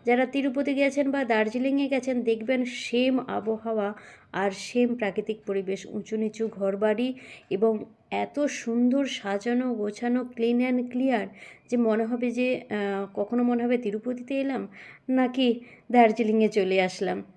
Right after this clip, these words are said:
তো আমরা হোটেলে পৌঁছে গেছি, আমাদের রুম, আমরা চটপট খাওয়া দাওয়া সেরে নিলাম এবং আমি রেস্ট করে নিলাম।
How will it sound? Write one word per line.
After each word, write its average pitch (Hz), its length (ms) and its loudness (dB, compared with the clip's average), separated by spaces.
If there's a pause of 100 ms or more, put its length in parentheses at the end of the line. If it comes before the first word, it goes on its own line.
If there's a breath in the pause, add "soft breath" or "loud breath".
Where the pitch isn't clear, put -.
(220)
তো 214 360 2
আমরা 202 300 -2
হোটেলে 196 300 -4
পৌঁছে 196 420 -4
গেছি, 233 340 0
আমাদের 185 480 -4
রুম, 240 280 2 (420 loud breath)
আমরা 190 260 -2
চটপট 190 600 -2
খাওয়া 196 280 -4
দাওয়া 202 200 0
সেরে 214 380 2
নিলাম 240 400 2
এবং 202 340 -4
আমি 202 220 -4
রেস্ট 226 320 2
করে 240 320 0
নিলাম। 240 380 -2